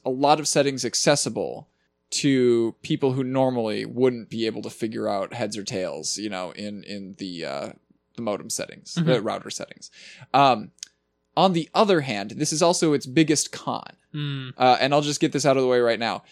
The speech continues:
Speaker 1: This is a router that was designed for a mobile-first world.
Speaker 2: Mm-hmm.
Speaker 1: Uh, the app, which is only available on Android and I O S,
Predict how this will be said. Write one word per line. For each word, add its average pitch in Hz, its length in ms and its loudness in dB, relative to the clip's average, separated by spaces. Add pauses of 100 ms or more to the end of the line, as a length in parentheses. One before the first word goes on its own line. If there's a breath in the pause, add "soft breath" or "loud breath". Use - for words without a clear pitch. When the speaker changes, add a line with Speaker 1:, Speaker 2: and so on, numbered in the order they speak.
(340 soft breath)
Speaker 1:
This 156 340 2
is 202 80 -2
a 196 80 2
router 127 340 4
that 120 160 2
was 117 140 -4
designed 123 640 -2
for 123 280 2
a 113 60 2
mobile-first 107 760 -6
world. - 360 -12
Speaker 2:
Mm-hmm. 151 240 -4 (280 loud breath)
Speaker 1:
Uh, 110 360 4 (440)
the 117 380 -4
app, - 320 2 (540)
which 92 160 -10
is 107 160 -8
only 185 260 0
available 165 380 2
on 123 160 0
Android 160 340 -2
and 160 100 -4
I 147 180 0
O 78 100 -10
S, - 300 -16